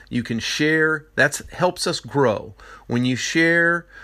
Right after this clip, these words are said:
when you comment, when you like, um, when you subscribe, this helps us to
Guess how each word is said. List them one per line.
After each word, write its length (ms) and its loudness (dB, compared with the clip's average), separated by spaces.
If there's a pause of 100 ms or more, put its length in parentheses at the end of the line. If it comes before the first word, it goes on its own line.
(140)
when 180 -2
you 100 -2
comment, 520 -2
when 160 -2
you 100 -2
like, 680 -2
um, 360 -4
when 180 -4
you 80 -4
subscribe, 840 -2 (380)
this 280 0
helps 340 0
us 240 -2
to 460 -2